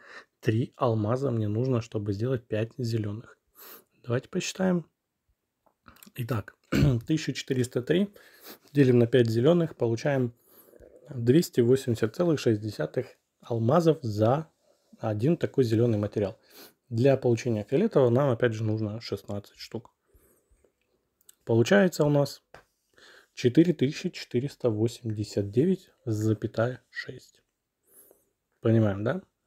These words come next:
Что за счёт ускорителей вот эти вот, а, детали, точнее, не детали, а материал, вечно называю их деталями.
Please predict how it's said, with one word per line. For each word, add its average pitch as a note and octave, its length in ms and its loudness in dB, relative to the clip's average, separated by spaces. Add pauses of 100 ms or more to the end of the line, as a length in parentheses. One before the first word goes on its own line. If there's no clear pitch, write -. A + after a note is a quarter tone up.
(200)
Что - 200 -6
за A#2 120 0
счёт - 220 0
ускорителей B2 540 0
вот A2 220 -4
эти A2+ 180 -2
вот, G2+ 380 -6 (140)
а, G2+ 260 -10
детали, A2 600 0 (520)
точнее, - 240 -12
не G2+ 60 -6
детали, C3 300 -2
а - 20 0
материал, A2 480 -2
вечно A#2+ 320 -12
называю A2 240 -8
их G#2+ 60 -4
деталями. A2 340 -4